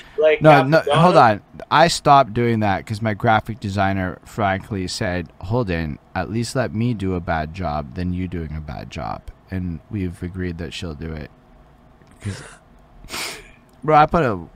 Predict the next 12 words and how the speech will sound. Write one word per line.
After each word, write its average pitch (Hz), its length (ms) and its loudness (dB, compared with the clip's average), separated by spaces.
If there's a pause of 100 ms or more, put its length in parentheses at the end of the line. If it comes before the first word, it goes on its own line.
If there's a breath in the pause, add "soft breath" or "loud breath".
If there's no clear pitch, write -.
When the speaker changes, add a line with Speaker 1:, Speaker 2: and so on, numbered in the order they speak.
(340)
Speaker 2:
really 110 340 2
bad 90 340 -2
covers. 78 580 -10
I 101 100 -6
just, 131 200 -8 (280)
like, 110 140 -4 (120)
opened 95 380 -4
my 92 140 -2
company's 92 540 -6
photo 90 360 -8
editor 85 440 -8
and, 78 220 -10